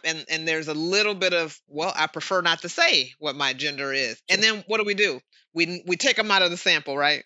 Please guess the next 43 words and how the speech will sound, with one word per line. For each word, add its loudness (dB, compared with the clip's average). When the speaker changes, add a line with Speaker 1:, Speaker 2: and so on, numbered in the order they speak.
Speaker 1:
Like 2
they 4
don't 2
exist. -2
Speaker 2:
Yeah. 2
Speaker 1:
So 0
I 2
really 2
love 4
the 0
fact 2
that 0
you -2
say 2
we -2
let 4
'em 0
in 4
and 2
then 4
we 4
actually 2
gonna 0
research 0
'em. -6
We're -2
gonna 0
analyze 2
them -8
as -12
well, -2
not -2
just -4
identify 0
them -8
so -8
we -4
can -8
remove -6
them -6
from -12
the -20
sample. -2